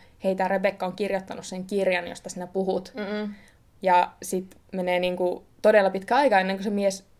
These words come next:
Speaker 1: edes ymmärtää sen
Speaker 2: Joo.
Speaker 1: ja muistaakseni hän sit niinku on sille ajaa ja vaihtaa aihetta.
Speaker 2: Joo.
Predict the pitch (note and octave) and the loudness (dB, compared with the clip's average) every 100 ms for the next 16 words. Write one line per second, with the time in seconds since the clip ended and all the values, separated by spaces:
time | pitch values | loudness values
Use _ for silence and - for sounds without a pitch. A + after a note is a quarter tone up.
0 | _ G3 F#3 C4+ B3+ A#3+ G#3+ G#3 G#3 G3+ | _ -8 0 2 4 4 2 0 0 0
1 | G3 G3 G3 F#3+ G3 G3 G3 F#3 F#3+ F#3+ | 0 0 -2 -2 -4 -4 -4 -4 -4 -4
2 | F#3+ F#3 F#3+ - _ _ _ _ - F#3 | -4 -2 -4 -6 _ _ _ _ -16 -12
3 | F#3 F#3 F3+ G#3+ G3+ F#3+ F#3+ - G#3 F#3+ | -6 0 2 4 6 6 4 0 -2 -2
4 | F#3+ F#3+ F#3 F3+ F#3+ F#3 F3+ F#3 | -2 0 0 -2 -4 -4 -4 -6